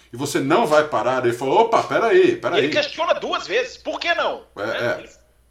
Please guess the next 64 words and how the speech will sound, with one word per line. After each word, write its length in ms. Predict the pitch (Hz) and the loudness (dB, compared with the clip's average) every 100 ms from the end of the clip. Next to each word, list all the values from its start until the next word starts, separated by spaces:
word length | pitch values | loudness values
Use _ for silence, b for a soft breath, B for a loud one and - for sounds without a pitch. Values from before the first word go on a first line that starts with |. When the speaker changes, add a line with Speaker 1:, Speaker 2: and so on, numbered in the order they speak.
| - | -12
Speaker 1:
"Pô, 100 | 147 | -10
peraí, 680 | - 160 247 214 233 208 | -4 0 4 6 6 4
vamos, 500 | - - 104 131 - - | 2 -2 -4 -4 -6 -6
por 160 | 180 | -4
que 140 | 285 302 | 0 2
não? 240 | 262 151 | 4 4
Vamos, 400 | 113 131 226 117 | 4 0 0 -2
vamos 220 | 131 381 | 0 0
parar 280 | 285 254 220 | 2 4 2
sim, 240 | 254 220 254 | 0 -4 -2
vamos 320 | 170 180 - | 0 -2 -4
colocar 320 | - 240 202 | -2 0 2
o 80 | 226 | 0
pneu 260 | 233 220 247 | 0 -4 0
macio." 720 | 302 311 - 240 294 - - _ b b b b b b | 0 0 -4 -4 -2 -4 -8 _ b b b b b b
Speaker 2:
Sim. 120 | - 160 | -8 2
Speaker 1:
Falou 280 | 226 233 | 4 6
isso, 220 | 247 262 302 | 4 4 0
a 40 | |
equipe 280 | - 294 - | 0 -2 -2
teve 220 | 269 226 | -4 -2
quinze 400 | - 285 302 285 | 0 2 2 0
segundos 480 | - 202 208 262 - | -4 -4 -2 -4 -4
pra, 240 | - 208 | -2 0
pra 160 | - 202 | 0 -2
responder 500 | 190 202 - 208 185 | -2 -4 -4 -2 0
e 40 | |
aceitou. 500 | 214 214 240 - 123 | -2 -2 -6 -4 -4
Speaker 2:
Depois, 340 | 98 262 262 - _ - | -4 -4 -6 -8 _ -6
depois 280 | 220 247 254 | -2 0 0
ele 120 | 254 | -2
fala 280 | - 254 226 | 0 0 -2
de 120 | 247 | -4
novo, 220 | 220 247 | -4 -4
não 60 | 226 | -6
sei 180 | 240 240 | -14 -14
se 40 | |
você 200 | 226 220 | -14 -10
já 140 | 208 170 | -8 -6
viu 160 | 180 | -6
a 20 | |
transcrição 540 | 180 190 170 165 - 160 | -8 -10 -10 -12 -10 -10
dos 120 | 127 | -6
rádios, 240 | 143 196 180 | -2 -2 -4
foi 80 | |
publicada 460 | 156 147 147 151 147 | -10 -8 -4 -2 0
hoje, 80 | 170 | -2
depois 240 | 208 220 220 | 0 2 2
ele 100 | 220 | 2
fala 180 | 220 220 | 2 2
de 140 | 220 | 0
novo: 460 | 269 214 294 180 156 | 2 4 4 4 -6
"Vamos 320 | - 226 285 | -2 0 0
macio, 240 | 277 208 240 | 0 -2 -2
o 40 | |
que 60 | 392 | -4
é 20 | |
que 80 | 381 | -2
nós 140 | 349 | -2
temos 180 | - 330 | 0 0
a 20 | 311 | 0
perder?" 420 | 302 233 269 240 | -2 -2 0 -2
Ele 80 | - | -2
pergunta. 420 | 190 101 180 - | -4 -2 -4 -8